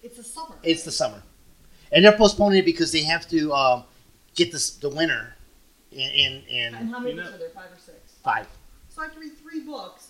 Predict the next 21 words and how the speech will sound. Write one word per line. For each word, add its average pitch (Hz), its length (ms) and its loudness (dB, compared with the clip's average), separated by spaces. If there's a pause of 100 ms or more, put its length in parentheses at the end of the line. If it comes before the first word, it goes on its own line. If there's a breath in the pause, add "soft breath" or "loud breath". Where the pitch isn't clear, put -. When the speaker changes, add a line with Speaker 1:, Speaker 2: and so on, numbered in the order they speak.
Speaker 1:
Just 302 200 -20
give 440 120 -20
me 480 60 -20 (100)
till 339 100 -20
the 285 80 -16
end 214 100 -14
of 190 60 -20
the 180 60 -20
year. 143 140 -20 (540)
Speaker 2:
Okay. - 200 -2
Speaker 1:
I'll 330 60 -10
read 339 120 -6
three 294 160 -18
books. - 160 0 (200)
Speaker 2:
All 104 100 -2
right. 87 160 -12 (920 soft breath)
Or 262 220 12
if 208 100 2
you 240 120 4
feel 247 120 0
comfortable, 151 680 2